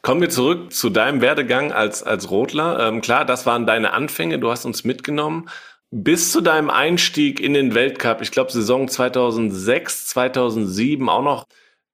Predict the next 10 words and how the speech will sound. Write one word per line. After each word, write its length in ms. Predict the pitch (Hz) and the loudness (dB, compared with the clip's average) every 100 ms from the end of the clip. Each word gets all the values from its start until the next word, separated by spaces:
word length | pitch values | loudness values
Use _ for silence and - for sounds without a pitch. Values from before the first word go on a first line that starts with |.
| _ | _
sehr, 320 | 110 95 123 131 | -12 0 2 4
sehr 300 | 123 113 - - - - 120 | 2 2 -2 -10 -16 -10 -6
jung, 460 | 98 107 180 349 320 | 0 2 4 2 2
aber 200 | - 85 | 2 2
als 300 | 98 - 101 | 0 -4 -4
junger 320 | 107 160 143 | 0 2 2
Erwachsener, 540 | 101 123 - 160 143 | 2 0 -2 -2 -2
sag 160 | 135 143 | 0 -2
ich 140 | - | -2
mal. 260 | 151 156 | -2 -2